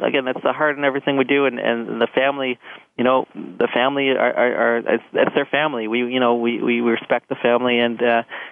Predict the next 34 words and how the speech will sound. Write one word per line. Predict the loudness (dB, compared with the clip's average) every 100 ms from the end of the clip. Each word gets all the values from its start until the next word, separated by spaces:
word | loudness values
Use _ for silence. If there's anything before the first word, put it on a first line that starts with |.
| -10
you | 0
know, | 4
we | 4
want | 4 2
to | 0
provide | 0 0 2 2
that, | 2 -2 -4
again, | -4 0
that, | 2 0 0
that | -2 0
tender, | 0 2
loving | 2 2 -2
care, | -2 0 -2 -6
as | -4
it | -2
were, | 2 2 2 -4 -16 -10 -2
um, | 0 0 -2
to | 0
the |
individuals | 2 2 0 0 0
at | -2
Kenton, | -2 -2 -2 -4 -4
just | 0 0 2
as | -2
their | 0 0
own | 0
family | 0 0 -2
members | -4 -4 -2
would | -2
be | -2
providing | -4 0 0 -2
it | -6
to | -2
them. | 0 0